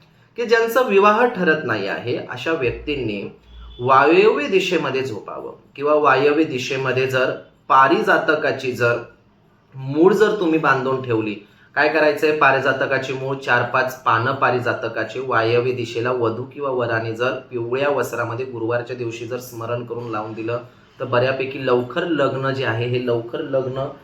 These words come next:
ठरण्यास, अ, मदत होते. दुसरा जो उपाय मी खूप सुंदर सांगितलेला आहे,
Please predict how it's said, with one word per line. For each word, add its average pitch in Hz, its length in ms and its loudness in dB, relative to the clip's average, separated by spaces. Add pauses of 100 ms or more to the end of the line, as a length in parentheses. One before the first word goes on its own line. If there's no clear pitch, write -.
(340)
ठरण्यास, 123 680 -4
अ, 120 40 -6 (520)
मदत 120 320 2
होते. 107 200 -8
दुसरा 175 320 4
जो 233 80 0
उपाय 220 340 2
मी 214 80 2
खूप 208 240 -4
सुंदर 165 240 0
सांगितलेला 151 500 -2
आहे, 151 420 -2